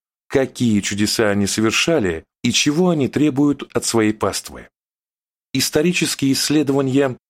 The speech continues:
исчерпывающе продемонстрировали, что священные писания представляют собой произведение человеческого, слишком человеческого труда, отражают реалии соответствующих периодов и полны внутренних противоречий,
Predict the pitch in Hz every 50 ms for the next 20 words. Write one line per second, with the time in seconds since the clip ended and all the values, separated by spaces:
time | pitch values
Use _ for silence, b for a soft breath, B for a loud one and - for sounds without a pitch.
0 | _ - 135 - - - - 127 120 110 98 - - 98 101 101 95 - - 98
1 | - 107 101 98 104 110 107 104 - - - 160 165 143 110 95 95 90 87 82
2 | 80 - _ _ _ _ _ _ - - - - 120 110 - 123 123 113 - -
3 | 131 123 110 107 104 98 - 110 - - - 185 175 139 104 92 85 80 80 -
4 | _ _ _ _ _ - 120 117 - - - 135 127 131 131 123 117 117 - -
5 | 127 127 127 175 180 160 - 127 127 123 110 104 117 123 120 120 139 127 117 110
6 | 107 95 - - 110 110 117 147 165 160 - 101 - - 92 82 80 78 76 76
7 | - _ _ _ _ - - - - 151 156 156 147 127 - - 107 101 - -
8 | 104 107 104 101 98 - - - - - 104 107 - 127 127 117 101 82 73 -
9 | - _ _ _ _ _ _ _ _ 127 123 120 - 123 127 123 107 95 113 113
10 | 104 98 92 92 - 107 107 107 101 98 95 95 90 - - 110 101 - 104 104
11 | 101 - - - 98 98 95 - - 98 - - 131 147 160 160 127 98 80 90
12 | 80 76 - - _ _ _ _ _ _ _ _ - 131 - - 139 135 131 131
13 | 131 127 113 90 95 107 107 104 92 - 98 95 98 95 - - 104 101 - -
14 | 101 110 117 147 156 143 - - - 80 73 71